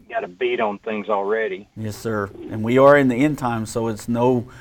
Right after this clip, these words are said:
Speaker 2: no better time than right now for everybody to really start seeking and getting in the Word of God and having that relationship with the Lord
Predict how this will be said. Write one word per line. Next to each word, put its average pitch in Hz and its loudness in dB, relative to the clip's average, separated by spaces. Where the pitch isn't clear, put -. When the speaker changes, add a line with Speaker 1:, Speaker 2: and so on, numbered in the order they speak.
Speaker 2:
no 117 2
better 131 6
time 131 2
than 117 0
right 120 4
now 127 2
for 113 -4
everybody 110 0
to 101 -6
really 113 0
start 110 -2
seeking 127 -4
and 110 -4
getting 110 -4
in 113 -2
the 113 -4
Word 113 -2
of 104 -6
God 117 2
and 101 -6
having 113 -8
that 104 -6
relationship 113 -10
with 107 -8
the 107 -14
Lord 113 -2